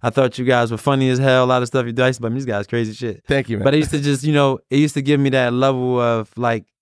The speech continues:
Speaker 1: they live life. They don't care how people think of them. They
Speaker 2: Mm-hmm.
Speaker 1: just wanna be themselves to be able to be the best they can be for the universe.
Speaker 2: I'm
Speaker 1: And
Speaker 2: glad you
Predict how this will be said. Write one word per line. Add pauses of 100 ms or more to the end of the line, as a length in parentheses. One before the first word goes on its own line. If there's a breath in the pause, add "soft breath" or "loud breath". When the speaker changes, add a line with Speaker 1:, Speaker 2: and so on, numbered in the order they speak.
Speaker 1:
they
live
life. (340 soft breath)
They
don't
care
how
people
think
of
them.
They
Speaker 2:
Mm-hmm.
Speaker 1:
just
wanna
be
themselves
to
be
able
to
be
the
best
they
can
be
for
the
universe.
Speaker 2:
I'm
Speaker 1:
And
Speaker 2:
glad
you